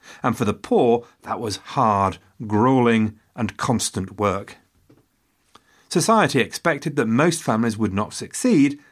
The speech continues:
unless both parties pulled their weight. In the end, it might not be an equal partnership, but it was a partnership, and each were expected to fulfil their role again, and interestingly,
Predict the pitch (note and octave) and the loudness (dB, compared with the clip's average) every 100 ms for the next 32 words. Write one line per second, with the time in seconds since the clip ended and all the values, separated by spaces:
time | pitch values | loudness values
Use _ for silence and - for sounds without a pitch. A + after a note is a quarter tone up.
0 | _ - G#2+ G#2+ - - C3+ D#3+ - - | _ -6 0 0 -2 0 0 0 -2 -2
1 | F#2 - G#2+ F#2 _ - - G#2 G2 A#2+ | -2 -2 -6 -6 _ -10 -2 -2 0 0
2 | G2 F#2+ F#2 F#2+ - _ _ _ _ _ | 0 0 -2 -4 -12 _ _ _ _ _
3 | _ - G2+ C#3+ F3 E3 - _ _ - | _ -6 0 2 2 -2 -10 _ _ -2
4 | A#2 A#2+ A#2+ G2+ A2 A#2 F#3+ A3 - A2+ | 0 0 -2 0 0 2 2 2 2 -2
5 | - G2 F#2+ - A#2 - - _ _ F#2 | -2 -4 -4 -4 -4 -4 -12 _ _ -8
6 | G2+ G2+ F2 F2+ - F#3 B2+ G2+ - F#2+ | -6 -4 -6 -8 -4 -2 0 -4 -6 -8
7 | F#2+ - _ - G#2 D#3+ E3+ - C3+ A2+ | -8 -20 _ -14 -4 -2 -2 0 -2 -2
8 | - A2+ G2 - G2+ A#2 - A#2 A2 G#2+ | -6 -6 -6 -8 -6 -6 -2 -2 0 -2
9 | F#2 F#2 F#2+ G2 A2 A#2+ G#2+ F#2+ F#2+ F#2 | -2 0 0 0 2 2 0 0 -4 -4
10 | - - A#2+ F3 E3 - E3 D#3 D#3+ D#3 | -10 -4 0 0 0 0 0 2 2 0